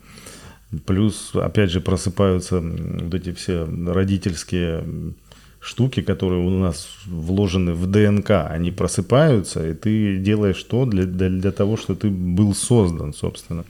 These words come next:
Вот. Ну, плюс ты воспитываешь своего мужика. Ты ему говоришь: «Так,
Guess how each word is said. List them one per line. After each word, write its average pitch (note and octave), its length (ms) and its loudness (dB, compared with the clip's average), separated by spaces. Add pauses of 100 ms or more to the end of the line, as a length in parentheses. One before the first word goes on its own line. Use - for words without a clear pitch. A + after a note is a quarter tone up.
(640)
Вот. E2 280 -2
Ну, G2 180 0
плюс A#2 400 0 (1000)
ты E2+ 80 -6
воспитываешь D#2 520 -4
своего D#2+ 200 -4
мужика. D#2+ 540 -4 (500)
Ты - 80 -2
ему F#2 80 2
говоришь: E2+ 180 -2
«Так, D#2 360 0